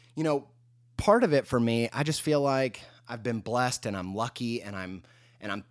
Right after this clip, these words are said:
thankful for the way that things have played out for me. And then there's another part of it where I realize that the biggest, uh, exponential growth that I've come across in my career have,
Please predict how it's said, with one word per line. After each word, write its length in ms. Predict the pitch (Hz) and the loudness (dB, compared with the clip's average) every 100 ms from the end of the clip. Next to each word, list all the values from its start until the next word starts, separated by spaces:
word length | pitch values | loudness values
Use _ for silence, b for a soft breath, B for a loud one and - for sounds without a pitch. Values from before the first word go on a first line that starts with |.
| - | 0
thankful 580 | 185 214 - - 104 | 2 2 -4 -6 -6
for 180 | 98 - | -6 -8
the 100 | 110 | -6
way 240 | 107 117 117 | -2 -2 -2
that 120 | - | -4
things 260 | 123 113 | -6 -6
have 140 | 104 - | -8 -8
played 240 | - 107 | -6 -4
out 220 | 104 95 - | -4 -8 -10
for 80 | |
me. 340 | 87 82 71 - b b b b | -12 -12 -14 -18 b b b b
And 140 | 151 147 | -2 2
then 100 | 151 | 4
there's 180 | 147 139 | 4 4
another 380 | 143 170 202 | 4 4 2
part 320 | 156 - 107 98 | 0 0 0 0
of 100 | 90 | -2
it 160 | 95 | -4
where 420 | 117 120 123 120 - _ | -4 -2 -2 -2 -10 _
I 120 | 131 | -6
realize 920 | 131 120 143 160 139 120 117 117 107 | -6 0 2 4 2 2 2 0 -4
that 340 | - 110 110 - b b b | -4 -2 -4 -8 b b b
the 100 | 120 | -6
biggest, 800 | 101 - 185 190 190 185 - - b b b b _ - _ _ - | -2 4 4 6 2 0 -6 -12 b b b b _ -20 _ _ -6
uh, 240 | 120 107 | -4 -4
exponential 760 | - 143 - - 165 151 151 131 | -2 -2 0 2 4 4 4 2
growth 580 | 120 120 117 110 - - | 4 4 6 4 0 -12
that 160 | 113 104 | -8 -4
I've 240 | 107 117 | -2 -4
come 200 | - 123 | -4 -4
across 420 | 110 - 101 98 - | -4 -4 -4 -2 -2
in 40 | |
my 140 | 95 | -4
career 420 | 95 - 95 90 80 | -6 -6 -4 -4 -6
have, 260 | - 95 | -8 -10